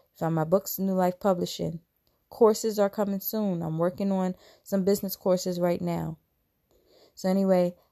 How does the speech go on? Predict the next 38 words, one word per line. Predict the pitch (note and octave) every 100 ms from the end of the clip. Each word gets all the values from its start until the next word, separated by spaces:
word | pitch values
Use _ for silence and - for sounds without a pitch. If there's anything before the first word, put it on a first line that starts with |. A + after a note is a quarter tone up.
| _
thank | G#3+ A3+ A#3
you | A#3
so | A3+ G3+ G3+
much. | G3 F#3+ F#3 - - - _ -
Text | - A3+ A3 A#3
me | A3+ G#3+
if | G#3
you | G#3
need | G#3 G#3 -
to, | G#3+ G#3 G3+ - _
three | - G#3
four | - G3
seven, | G3 - G3 F#3 G3 G3+ _ _
eight | - G#3
seven | - G3 F#3 F#3+
eight, | F#3 - _ -
zero | G3 F#3+
five | F#3 F#3+ F#3
nine | F#3 F#3 F#3
five. | - F#3+ F#3 F#3 - - _ -
I'll | G3
text | G3 A3 F#3+ -
you | F#3+
back. | G3 F#3+ F#3 - _ _ _ -
Ask | G3 G3 G#3
me | G3+ F#3+
if | F#3+
you | G3+
have | G3 F#3+
any | F#3+
questions, | - G3+ G3 - G3 F#3+ - - - -
you | G3+
need | G3+
some | G3
advice | G3 F3+ F#3+ G3
or | G3
some | F#3+ G3
tips, | F#3+ - G#3 G3+ - -